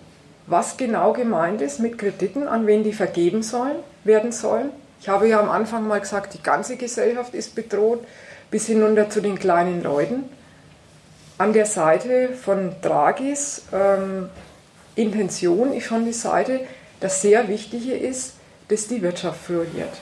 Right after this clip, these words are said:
dass die Wirtschaft wieder Kredite bekommt. Und es ist ja auch tatsächlich so,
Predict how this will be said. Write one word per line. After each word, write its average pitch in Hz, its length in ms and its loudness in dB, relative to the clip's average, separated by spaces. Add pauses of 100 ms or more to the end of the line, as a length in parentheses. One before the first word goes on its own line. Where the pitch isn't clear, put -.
(200)
dass 185 180 -6
die 190 140 -6
Wirtschaft 220 420 0
wieder 220 180 2
Kredite 214 440 -2
bekommt. - 500 -14 (1600)
Und 233 160 8
es 254 120 4
ist 262 160 -2
ja 202 180 4
auch - 80 -2
tatsächlich 254 680 -2
so, 165 280 -4